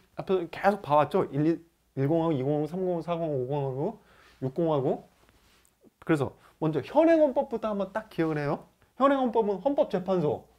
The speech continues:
위탄정쟁소 다 하-, 하시죠. 그다음에 헌법재판소가 있었던 기간이 있었어요. 가장 그나마 여기서 그 민주화가 가장 진척됐던 데가 사일구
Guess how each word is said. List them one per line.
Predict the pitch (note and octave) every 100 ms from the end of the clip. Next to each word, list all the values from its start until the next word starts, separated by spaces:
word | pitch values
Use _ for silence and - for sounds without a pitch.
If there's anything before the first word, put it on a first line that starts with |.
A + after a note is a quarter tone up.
| _ _ _ -
위탄정쟁소 | F#3+ A#3 - G#3+ A#3 G#3 F#3 G3 F3+ F#3+ F3+ D#3+ G3 A#2 - _ _ _ _
다 | - A3
하-, | A3+ B3+ -
하시죠. | - A3+ A3 C3+ F#2 - - _ _ _ _
그다음에 | G3+ F#3+ - - - - - - - - -
헌법재판소가 | E4 D#4+ - F#3+ C4 B3+ C4 G#3+
있었던 | F3+ F3 D4 C#4+ G3+
기간이 | F3 G3+ F3+
있었어요. | B2+ B2+ B2 G2
가장 | - - B3+ A3
그나마 | G3 G3 G3+ G3+
여기서 | D3+ D#3+ F#3+ A3+ G3+ - _ - _ _
그 | C#3+ C#3+ D3 D3+ C#3+
민주화가 | G3+ G#3+ A#3 G#3+ G3+ - _
가장 | - G3+ F#3+
진척됐던 | E3+ D#3 F3+ F#3 F3 _ _ - C#3+ D3 F#3 F3
데가 | E3+ F3+ G3
사일구 | - D#4 E4+ A#3+ G3